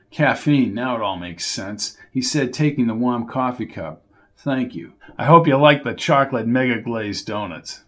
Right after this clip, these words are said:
"Sure. Sugar rush will get that brain of yours into gear." Jones took the second bag out of his hand. "How do you know where to get breakfast up here in the middle of nowhere?"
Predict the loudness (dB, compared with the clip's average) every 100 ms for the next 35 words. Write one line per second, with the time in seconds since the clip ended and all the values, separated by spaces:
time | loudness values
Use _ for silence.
0 | -16 -10 -2 -2 -2 -8 -14 _ _ -12
1 | -4 2 4 8 8 6 4 4 4 6
2 | 6 6 6 6 6 4 0 -2 -2 -2
3 | -2 0 2 2 -2 -12 -18 -20 -20 -20
4 | _ _ _ _ _ -2 4 4 4 0
5 | -2 -2 0 2 2 0 2 2 0 0
6 | -2 -4 -4 0 0 0 -8 -16 _ _
7 | _ _ _ _ -4 4 6 6 8 10
8 | 10 10 6 4 4 6 6 0 0 -2
9 | 2 4 6 6 6 6 6 6 6 6
10 | 4 0 -4 -10